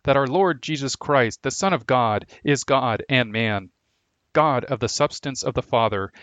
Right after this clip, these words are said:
begotten before the worlds, and man of the substance of his mother, born in the world, perfect God and perfect man, of a reasonable soul and human flesh subsisting, equal to the Father as touching his Godhead,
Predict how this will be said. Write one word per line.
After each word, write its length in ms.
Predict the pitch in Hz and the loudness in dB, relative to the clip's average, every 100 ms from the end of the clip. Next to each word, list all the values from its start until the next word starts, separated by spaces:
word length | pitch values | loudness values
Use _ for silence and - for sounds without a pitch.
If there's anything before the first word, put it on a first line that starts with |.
| - - | -8 -4
begotten 420 | 131 170 165 139 | 2 2 2 -2
before 320 | 127 - 165 | -8 -4 -2
the 80 | 143 | -2
worlds, 540 | 120 131 120 104 - - _ | 0 0 0 -2 -6 -18 _
and 180 | 131 113 | -4 0
man 340 | 135 143 120 | 0 2 0
of 160 | - 120 | -2 -4
the 100 | 120 | -4
substance 540 | - 143 - 127 117 | 0 -2 -2 -10 -6
of 160 | - 127 | -4 -4
his 200 | 123 101 | -4 -4
mother, 420 | 117 110 101 95 _ _ | -2 -2 -2 -6 _ _
born 340 | - 147 131 107 | -2 0 0 -2
in 180 | 135 113 | -4 -4
the 80 | |
world, 480 | 95 107 104 95 92 - _ _ _ | -2 0 0 -2 -6 -14 _ _ _
perfect 420 | 185 185 147 - | -2 0 -2 0
God 340 | 131 110 98 - | 2 2 0 -2
and 160 | 120 | -6
perfect 360 | - 180 151 - | -4 -2 -2 -2
man, 400 | 123 107 98 87 _ - | -2 0 -2 -6 _ -8
of 100 | 135 | -2
a 80 | 143 | -2
reasonable 540 | 123 156 143 143 135 123 | 0 -2 -2 -2 -2 -2
soul 440 | - 120 104 101 | -2 0 0 -2
and 120 | 127 117 | -6 -6
human 300 | 160 156 123 | -4 -4 -4
flesh 380 | - 120 110 | 0 0 0
subsisting, 720 | - 120 - 127 - 110 95 90 _ _ _ _ | -4 -6 -4 -6 -4 -6 -6 -10 _ _ _ _
equal 260 | 196 190 139 | -4 -2 -2
to 140 | - | 0
the 80 | 113 | -2
Father 480 | - 127 113 107 104 - - | 0 0 2 0 -4 -8 -4
as 160 | 120 - | -2 -2
touching 340 | 151 156 135 | -2 -2 -4
his 180 | 113 117 | -6 -4
Godhead, 640 | - 110 104 - 101 95 | 0 2 2 2 0 0